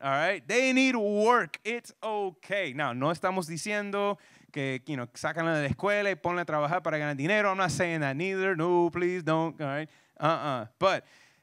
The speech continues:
they need work. Ellos tienen que hacer algo. Porque, I mean, muchos sabemos, un muchacho que no tiene nada que hacer, va, se va a encontrar problemas, right? And so a kid with nothing to do... is gonna find themselves in trouble 'cause they're bored, si están aburridos.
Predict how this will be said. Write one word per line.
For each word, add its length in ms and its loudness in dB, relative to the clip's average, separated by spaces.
they 280 2
need 200 2
work. 420 4
Ellos 220 0
tienen 260 -2
que 100 -2
hacer 220 -2
algo. 460 -4
Porque, 340 -6
I 40 -4
mean, 180 -4
muchos 340 -2
sabemos, 400 4
un 100 -2
muchacho 380 -2
que 80 -4
no 100 -2
tiene 160 -2
nada 100 2
que 80 -4
hacer, 280 0
va, 400 2
se 80 -6
va 80 0
a 40 -2
encontrar 360 0
problemas, 400 0
right? 220 4
And 120 -2
so 200 2
a 80 4
kid 320 0
with 180 4
nothing 520 2
to 140 0
do... 560 0
is 160 2
gonna 160 2
find 260 2
themselves 320 0
in 80 -4
trouble 340 2
'cause 160 -8
they're 140 2
bored, 320 2
si 80 -6
están 200 -4
aburridos. 600 -8